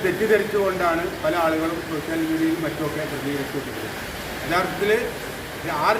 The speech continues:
ലക്ഷത്തി തൊ-, ആറ് ലക്ഷത്തി മുപ്പത്തി ഒമ്പതിനായിരം രൂപയാണ് ഗ്രാമപഞ്ചായത്ത് ഇതിനു വേണ്ടി ചെലവഴിച്ചിട്ടുള്ളത് എന്ന് എല്ലാവരെയും അറിയിക്കാൻ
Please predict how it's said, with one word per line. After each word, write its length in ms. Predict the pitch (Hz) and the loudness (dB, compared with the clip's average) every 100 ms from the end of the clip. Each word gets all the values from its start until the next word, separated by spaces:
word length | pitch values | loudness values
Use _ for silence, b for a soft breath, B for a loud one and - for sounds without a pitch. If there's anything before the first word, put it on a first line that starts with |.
| 214 | 2
ലക്ഷത്തി 300 | 180 190 - | 0 -4 -2
തൊ-, 120 | 196 175 - - - | 0 0 -2 -4 -2
ആറ് 120 | 175 190 | -2 -2
ലക്ഷത്തി 420 | 180 - 175 - 202 | -2 -2 -4 -4 -2
മുപ്പത്തി 400 | 170 180 - 180 185 | -2 -2 -4 -2 0
ഒമ്പതിനായിരം 540 | 165 170 180 180 180 160 | 0 0 2 2 2 2
രൂപയാണ് 460 | 156 160 151 147 165 - - - - | 2 2 2 2 -2 -4 -8 -8 -8
ഗ്രാമപഞ്ചായത്ത് 720 | - 147 160 165 156 160 160 160 | -2 0 0 0 0 2 2 0
ഇതിനു 180 | 147 151 | -2 -2
വേണ്ടി 160 | 151 143 | -2 -2
ചെലവഴിച്ചിട്ടുള്ളത് 760 | 139 143 143 143 147 143 147 147 | 0 2 0 0 -2 2 2 2
എന്ന് 100 | 143 | -2
എല്ലാവരെയും 440 | 135 139 139 143 135 | -2 -2 0 -2 -2
അറിയിക്കാൻ 360 | 131 131 - | -4 -4 -4